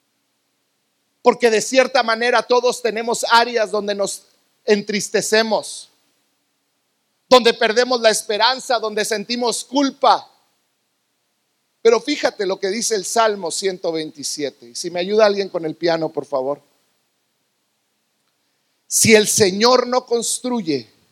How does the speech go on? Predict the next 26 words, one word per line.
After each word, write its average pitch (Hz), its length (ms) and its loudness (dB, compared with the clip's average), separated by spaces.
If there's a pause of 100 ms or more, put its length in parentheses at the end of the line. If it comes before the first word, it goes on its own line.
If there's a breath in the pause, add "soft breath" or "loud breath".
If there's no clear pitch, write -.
(120)
la 151 240 -2
casa, 175 460 -2 (1700)
el 175 160 0
trabajo 214 480 4
de 226 100 2
los 208 220 -4
constructores 185 1160 0
es 185 200 -2
una 208 200 0
pérdida 143 760 -4 (540)
del 139 240 0
tiempo. 123 480 -4
Si 165 140 -4
el 160 100 -4
Señor 175 260 -2
no 190 140 -2
protege 190 420 -2
la 175 120 0
ciudad, 165 520 -2 (540 loud breath)
protegerlas 160 760 -2
con 143 240 -10
guardias 139 560 -2
no 135 80 -8
sirve 131 480 -8 (480)
de 123 100 -8
nada". 101 380 -14